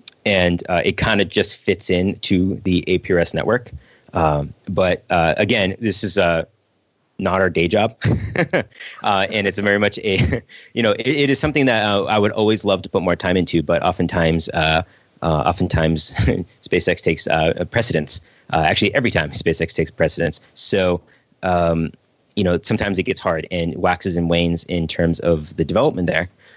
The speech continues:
But, uh, it's, we're certainly on a pretty clear path as what,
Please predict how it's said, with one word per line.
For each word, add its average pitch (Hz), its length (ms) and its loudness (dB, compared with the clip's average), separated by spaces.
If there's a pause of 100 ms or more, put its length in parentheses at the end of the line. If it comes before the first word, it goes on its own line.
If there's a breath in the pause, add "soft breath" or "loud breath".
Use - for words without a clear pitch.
(120 soft breath)
But, 82 360 -2 (400)
uh, 80 320 0
it's, - 640 -2 (380)
we're 120 160 0
certainly 214 320 0
on 175 120 2
a 139 60 0
pretty 127 220 -2
clear 110 300 0
path 95 380 -2
as 85 120 -8
what, 90 260 -2